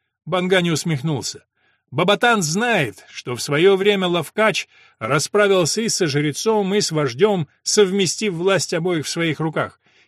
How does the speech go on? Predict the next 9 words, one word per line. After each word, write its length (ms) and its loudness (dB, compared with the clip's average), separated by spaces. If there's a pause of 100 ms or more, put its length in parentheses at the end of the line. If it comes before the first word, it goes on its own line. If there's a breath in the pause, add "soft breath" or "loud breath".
и 120 0
сразу 460 2
же 160 2
после 320 0
назначения 640 -2
попытался 560 -2
повторить 520 -2
этот 220 -2
номер. 380 -4